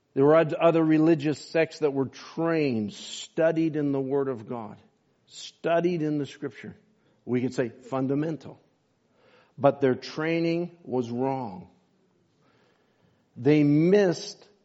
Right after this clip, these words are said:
the vindication of the Word for the hour when it stood before them. Jesus was the vindicated Word.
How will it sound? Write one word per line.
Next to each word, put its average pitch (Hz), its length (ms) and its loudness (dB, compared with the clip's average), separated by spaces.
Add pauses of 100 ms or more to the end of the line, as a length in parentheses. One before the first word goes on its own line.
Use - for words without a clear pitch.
(600)
the 127 160 -2
vindication 175 1200 0 (600)
of 120 180 0
the 127 100 2
Word 147 640 2 (420)
for 135 260 -4
the 135 180 0
hour 131 580 -4 (380)
when 120 200 0
it 120 160 -2
stood 131 600 2 (320)
before 113 420 -4
them. 90 180 -10 (1900)
Jesus 143 640 4 (760)
was 123 360 8
the 185 120 -2
vindicated 127 720 4
Word. 101 400 -2